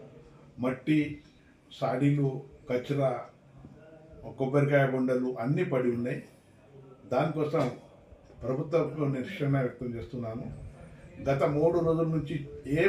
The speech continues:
పని చేయకుండా హిందూ దేవాలయకు నిర్లక్ష్యం చేసినట్టే ఈ చిక్కుచేటు. అదేవిధంగా రేపు నేను ఒకటే మా భారతీయ జనతా పార్టీ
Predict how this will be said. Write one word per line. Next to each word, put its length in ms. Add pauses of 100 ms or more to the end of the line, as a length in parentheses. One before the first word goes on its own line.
(140)
పని 240
చేయకుండా 500 (640)
హిందూ 280 (180)
దేవాలయకు 540 (100)
నిర్లక్ష్యం 440
చేసినట్టే 580 (680)
ఈ 20 (200)
చిక్కుచేటు. 580 (600)
అదేవిధంగా 600 (640)
రేపు 320
నేను 200
ఒకటే 220 (140)
మా 80 (100)
భారతీయ 380
జనతా 340
పార్టీ 260